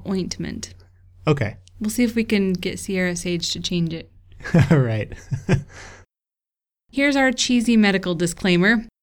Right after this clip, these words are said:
Speaker 1: I am not a doctor, and I am not dispensing medical advice. I'm just sharing general information that's relevant to backpacking.
Speaker 2: And I'm not a doctor either. <laughs>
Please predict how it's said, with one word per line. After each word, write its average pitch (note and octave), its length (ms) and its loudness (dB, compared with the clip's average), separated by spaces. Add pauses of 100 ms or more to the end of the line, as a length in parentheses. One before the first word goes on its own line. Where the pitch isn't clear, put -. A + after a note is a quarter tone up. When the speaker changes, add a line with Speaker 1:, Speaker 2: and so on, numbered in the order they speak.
(140)
Speaker 1:
I F3+ 100 -4
am F3+ 180 -2
not C4 200 0
a A3+ 60 2
doctor, E3+ 480 -4
and A3 220 4
I A3+ 80 6
am A3+ 220 4
not C4 200 2
dispensing A#3 640 2
medical A3 380 2
advice. A#2 560 -4 (300)
I'm B3 120 4
just E4+ 420 0
sharing G#3+ 440 2
general C4+ 420 4
information C#4+ 800 2 (140)
that's - 280 -8
relevant G3 420 -4
to G3+ 80 -8
backpacking. F3 680 -8 (400)
Speaker 2:
And G#2+ 140 -2
I'm G#2+ 140 2
not A#2 160 2
a A#2+ 60 0
doctor A#2+ 360 0
either. A2+ 380 -2
<laughs> C4 60 2